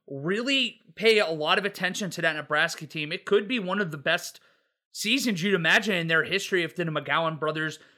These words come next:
can do well, and now they bring in other young pieces too. Who knows? Maybe this could be the start of Nebraska actually being kind of respectable when it comes to Big Ten hoops.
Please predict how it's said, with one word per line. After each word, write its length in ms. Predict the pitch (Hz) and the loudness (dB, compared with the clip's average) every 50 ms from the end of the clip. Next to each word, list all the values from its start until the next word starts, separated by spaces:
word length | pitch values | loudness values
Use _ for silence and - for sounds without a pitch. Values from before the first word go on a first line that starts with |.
| _ _ | _ _
can 160 | - 185 180 160 | -4 -4 -2 -2
do 160 | 135 175 175 | -2 -4 -2
well, 260 | 156 156 156 165 165 | 0 2 2 2 2
and 80 | 156 151 | 2 2
now 140 | 151 170 | 2 2
they 100 | 175 170 | 4 2
bring 240 | 165 139 170 175 175 | 0 0 -2 -2 -2
in 160 | 175 170 165 - _ - | -2 -4 -4 -6 _ -2
other 320 | 170 170 175 175 196 185 185 | -2 -2 2 2 2 2 2
young 340 | 156 170 160 170 185 180 | 0 0 0 0 0 -4
pieces 540 | 170 - - 156 151 156 - - 180 170 - | -6 -8 -12 -12 -10 -8 -6 -6 -6 -6 -8
too. 380 | - - 170 165 165 185 220 - - _ _ _ _ - - | -8 -4 -2 -2 0 -2 -4 -6 -10 _ _ _ _ 0 2
Who 60 | 226 | 4
knows? 260 | 247 269 254 202 165 | 6 6 6 4 4
Maybe 200 | 180 185 202 214 | 2 2 2 2
this 160 | 220 226 220 | 0 -2 -2
could 120 | - 202 185 | -4 -4 -4
be 80 | 220 | -2
the 80 | 208 202 | -2 -2
start 280 | - - 202 202 214 | 0 2 4 4 4
of 60 | 220 196 | 4 2
Nebraska 580 | 170 147 143 156 160 175 185 180 - - 196 | 0 -2 0 2 4 4 4 4 2 2 2
actually 680 | 170 160 165 170 175 - - 185 180 170 165 160 147 - - _ _ _ _ _ - | 2 4 4 2 2 0 -2 -4 -2 0 0 -2 -2 -4 -10 _ _ _ _ _ -2
being 220 | 196 202 202 180 | 0 0 0 0
kind 200 | 151 175 196 196 | 2 2 4 4
of 60 | 190 | 4
respectable 840 | 175 170 - - - 170 175 185 - 156 151 170 156 151 147 151 _ | 2 2 -2 -2 0 0 0 0 -2 -8 -6 -4 -4 -4 -4 -6 _
when 160 | - 185 185 175 | -4 -2 -2 -2
it 80 | - | 0
comes 160 | 185 185 165 | -4 -6 -6
to 80 | 151 151 | -6 -6
Big 220 | - 170 170 - | -4 -4 -4 -4
Ten 180 | - 170 156 156 | -4 -4 -4 -2
hoops. 320 | 151 180 214 214 - - | 0 0 -2 -2 -2 -14